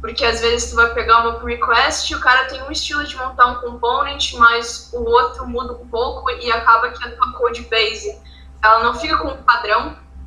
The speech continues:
Aí eu acho que a equipe já tem que conversar pra chegar a,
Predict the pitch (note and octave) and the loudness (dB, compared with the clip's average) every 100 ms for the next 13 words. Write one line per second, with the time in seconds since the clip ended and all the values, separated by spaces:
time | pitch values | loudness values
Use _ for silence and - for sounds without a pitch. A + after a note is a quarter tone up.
0 | - - A3 A#3 A#3+ - - A#3+ A#3 - | -6 2 6 8 6 4 -4 -4 -4 -8
1 | D4 - B3+ A#3+ A#3+ A#3+ A#3 A#3+ A#3+ A#3+ | -14 -6 -6 -6 -8 -6 -4 -4 -2 -2
2 | - G#3 G#3+ - A3 - A#3 G#3 G3 A3 | 4 4 4 -2 -4 -4 -4 4 6 8
3 | G#3 F3 - - - G3+ G3+ G3 F#3 F3+ | 6 4 -4 -6 4 6 8 6 4 2
4 | - - | -2 -14